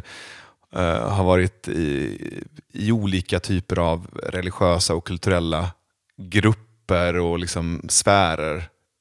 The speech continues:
som är ganska olika. Jag kan uppleva att ofta så pratar vi om att det är viktigt att göra saker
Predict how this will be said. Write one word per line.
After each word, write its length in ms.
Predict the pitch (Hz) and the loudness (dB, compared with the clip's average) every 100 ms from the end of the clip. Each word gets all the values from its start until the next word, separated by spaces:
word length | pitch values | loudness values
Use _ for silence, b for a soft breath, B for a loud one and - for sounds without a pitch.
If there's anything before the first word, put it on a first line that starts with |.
| _ _ _ _ | _ _ _ _
som 180 | - 101 | -2 2
är 40 | |
ganska 280 | 101 113 - | 4 4 2
olika. 680 | 135 143 98 90 90 - 143 - B B B B B B _ _ | 0 0 0 0 0 -2 -2 -6 B B B B B B _ _
Jag 240 | 113 120 | 6 6
kan 120 | 147 143 | 8 4
uppleva 360 | - 95 92 | 4 2 4
att 120 | 98 | 2
ofta 460 | - 123 - - 101 | 2 2 2 2 2
så 360 | - 107 101 92 b b b b b b b _ _ _ _ B B B B | 6 8 8 6 b b b b b b b _ _ _ _ B B B B
pratar 360 | - 127 104 117 | 6 6 8 6
vi 60 | 135 | 8
om 100 | 101 | 6
att 120 | - | 4
det 80 | 98 | 2
är 40 | |
viktigt 680 | 87 - - - 127 - - | 2 -2 -8 -2 -2 -2 -4
att 200 | 110 98 | -4 -2
göra 340 | 98 104 90 92 | 6 6 6 4
saker 540 | - 85 - 76 80 | 2 2 -2 -8 -8